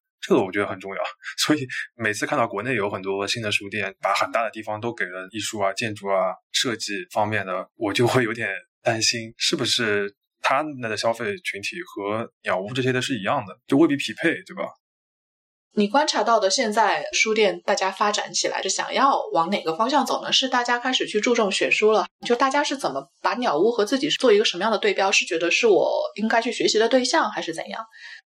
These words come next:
Speaker 1: 我觉得国内的书店应该还是会把鸟屋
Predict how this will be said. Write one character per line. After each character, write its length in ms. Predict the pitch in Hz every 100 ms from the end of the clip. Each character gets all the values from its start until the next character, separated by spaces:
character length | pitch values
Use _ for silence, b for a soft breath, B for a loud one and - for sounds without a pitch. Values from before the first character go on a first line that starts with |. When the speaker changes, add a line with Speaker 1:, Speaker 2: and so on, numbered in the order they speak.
| _ _ _ _ -
Speaker 1:
我 160 | 127 104
觉 120 | 110
得 100 | 170
国 200 | 131 107
内 120 | 196
的 100 | 180 113
书 220 | - 120
店 460 | 135 120 104 101 101
应 180 | 135 151
该 180 | 185 196
还 240 | - 101
是 420 | - - 120 110 101
会 180 | 143
把 280 | 120 95 95
鸟 260 | 101 95 90
屋 540 | 95 110 117 120 127